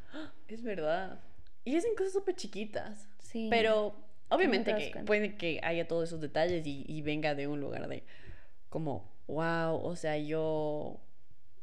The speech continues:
Speaker 1: yo creo en esto en verdad y quiero apoyar a las mujeres y todo". Y ya, sí.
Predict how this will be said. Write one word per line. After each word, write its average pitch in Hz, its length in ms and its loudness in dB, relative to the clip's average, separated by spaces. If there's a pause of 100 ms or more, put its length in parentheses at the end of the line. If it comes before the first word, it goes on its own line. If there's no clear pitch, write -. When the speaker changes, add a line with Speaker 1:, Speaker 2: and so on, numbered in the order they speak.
(640)
Speaker 1:
yo 175 200 -2
creo 180 220 6
en 175 100 2
esto 175 200 0
en 156 100 -2
verdad 156 300 2
y 156 80 -2
quiero 160 160 -2
apoyar 165 200 -4
a - 40 -4
las 170 100 -6
mujeres 165 400 -2
y - 40 -6
todo". 165 280 -2 (400)
Y 285 140 6
ya, 370 160 8
sí. 285 280 0